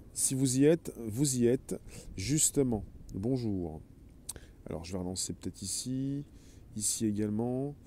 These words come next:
On est sur le premier podcast live conversationnel, en direct chaque jour du lundi au vendredi, pour une bonne tranche de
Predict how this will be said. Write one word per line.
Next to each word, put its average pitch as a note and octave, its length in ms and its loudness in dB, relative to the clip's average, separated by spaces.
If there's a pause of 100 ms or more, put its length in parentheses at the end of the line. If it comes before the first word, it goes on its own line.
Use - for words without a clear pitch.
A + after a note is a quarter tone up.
(540)
On G#2+ 40 2
est B2 60 2
sur C3 180 4
le - 20 0
premier C#3 300 4
podcast C3+ 480 4
live A2+ 480 2
conversationnel, A#2+ 880 0 (260)
en A2 100 -2
direct A#2+ 500 0
chaque A2+ 300 -2
jour B2+ 260 2
du G#2+ 120 -2
lundi A2+ 240 2
au A2 60 4
vendredi, G#2+ 460 0 (580)
pour B2+ 200 2
une B2+ 100 2
bonne B2 160 4
tranche A#2+ 280 2
de G#2 280 6